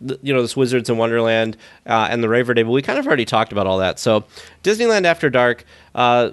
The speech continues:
let's talk about some of the things that you're gonna experience there if you do have tickets. Um, and so, you know, we,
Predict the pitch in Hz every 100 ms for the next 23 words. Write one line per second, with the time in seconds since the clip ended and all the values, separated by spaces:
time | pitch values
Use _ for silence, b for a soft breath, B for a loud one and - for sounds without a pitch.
0 | - 170 - 180 170 151 135 - 143 135
1 | 135 131 123 123 120 123 120 110 - 131
2 | 127 117 127 120 117 117 110 104 147 156
3 | 139 139 139 139 135 - - b b _
4 | _ _ _ _ - - 131 123 127 139
5 | 123 117 - 160 - 147 117 110 156